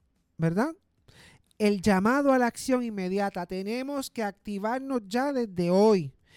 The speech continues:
Y el mayor peligro de la esperanza es confundirla con pereza, o sea, con la vagancia. Hay gente que dice, "Tengo la esperanza de que mi matrimonio mejore",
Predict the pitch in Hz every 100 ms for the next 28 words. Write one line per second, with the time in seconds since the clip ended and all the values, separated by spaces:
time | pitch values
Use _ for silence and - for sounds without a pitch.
0 | - 214 226 220 214 226 269 - 277 277
1 | 277 269 269 254 - 269 302 285 262 277
2 | 262 269 240 269 294 285 254 240 233 226
3 | 254 269 226 214 247 240 226 226 226 214
4 | 202 202 247 277 - 214 214 220 - _
5 | - - - - 226 262 277 294 294 262
6 | 254 269 262 254 - 262 285 285 262 -
7 | 269 277 302 285 262 247 240 233 220 214
8 | 214 214 240 262 269 320 339 269